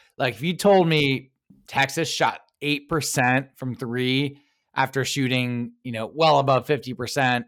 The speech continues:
uh, in the first <laughs> round matchup, uh, for the Col-, against Colgate, uh, I'd be like, "Okay, Penn State wins this game, you know, hands down. Doesn't matter if they have a good shooting night or not."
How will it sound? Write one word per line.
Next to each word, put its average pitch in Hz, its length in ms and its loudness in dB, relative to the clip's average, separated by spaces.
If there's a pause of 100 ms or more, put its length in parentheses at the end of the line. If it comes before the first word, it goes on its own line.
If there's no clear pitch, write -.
(100)
uh, 113 220 -4
in 113 60 -6
the 117 80 -6
first 135 300 -4
<laughs> - 100 -10
round 127 180 -2
matchup, 120 440 0 (800)
uh, 120 260 2
for 135 280 -2
the 139 200 -6
Col-, 165 160 -6
against 139 280 -4
Colgate, 127 640 2
uh, 117 200 -4
I'd 139 140 0
be 127 80 -2
like, - 180 -6
"Okay, 143 400 0
Penn 147 240 -2
State 135 220 0
wins 127 200 -2
this 120 160 -6
game, 113 480 -4 (240)
you - 60 -16
know, 113 160 -6 (180)
hands 139 360 -2
down. 123 400 2
Doesn't 127 240 0
matter 123 340 2
if 120 100 -8
they 123 120 0
have 123 160 2
a 120 60 -2
good 117 160 -2
shooting 123 340 -4
night 110 200 -2
or 104 80 -8
not." 110 460 2